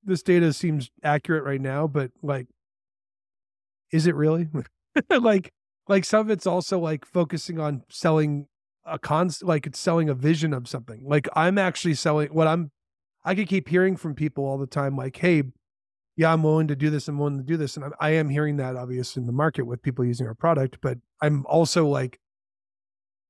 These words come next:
I know people don't like cold email. I know sales reps don't like sending it, and I know buyers don't like getting it.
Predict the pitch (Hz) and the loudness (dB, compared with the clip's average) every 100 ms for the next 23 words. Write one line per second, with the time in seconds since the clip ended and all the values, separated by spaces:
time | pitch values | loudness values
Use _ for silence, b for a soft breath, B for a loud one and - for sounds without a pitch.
0 | - 170 185 180 - 175 175 147 151 135 | 0 2 4 4 2 0 2 2 0 0
1 | 143 - 135 135 135 120 - _ _ _ | -4 0 -2 -2 -4 -6 -12 _ _ _
2 | _ 143 165 156 - 170 156 165 - 160 | _ 2 4 4 2 2 4 2 0 -4
3 | 139 139 - 151 165 170 143 143 131 139 | -4 -4 -2 0 2 2 2 0 0 0
4 | 143 143 123 139 131 127 123 123 110 | 0 -2 -4 -6 -6 -8 -6 -6 -8